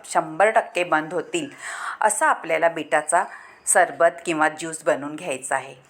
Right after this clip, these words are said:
एक बीट घेतलेला आहे आणि छान आता आपण त्याची साल काढून घ्यायची आहे. मैत्रिणींनो,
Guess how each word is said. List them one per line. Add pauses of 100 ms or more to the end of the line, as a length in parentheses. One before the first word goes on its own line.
(280)
एक
बीट
घेतलेला
आहे (280)
आणि
छान
आता
आपण
त्याची
साल
काढून
घ्यायची
आहे. (400)
मैत्रिणींनो,